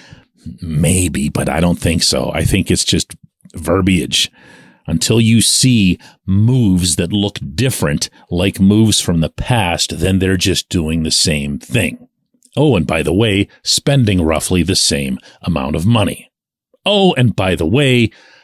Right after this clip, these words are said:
still prioritizing Super two over having players come up, get experience in the majors, and maybe even make the team in Pittsburgh a little bit better, or a lot better.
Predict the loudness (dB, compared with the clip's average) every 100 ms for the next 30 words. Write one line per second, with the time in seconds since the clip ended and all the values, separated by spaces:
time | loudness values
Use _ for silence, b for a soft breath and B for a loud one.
0 | b -2 0 2 2 2 2 2 4 2
1 | 2 0 0 2 0 0 0 -2 -4 0
2 | 2 4 4 0 B B -2 0 2 0
3 | 0 0 0 0 0 0 0 0 -2 0
4 | 0 0 -4 -10 B -4 -2 0 -2 -2
5 | 0 0 0 -2 -2 -2 -2 -2 -2 -4
6 | -2 0 0 0 -6 -6 -6 -4 -4 -2
7 | -2 -2 -4 -2 -2 -4 -4 -6 -6 -8
8 | -8 -10 -8 -8 -6 -6 -6 -10 _ _
9 | _ _ _ _ -6 -4 -2 -4 -4 -8
10 | -10 -14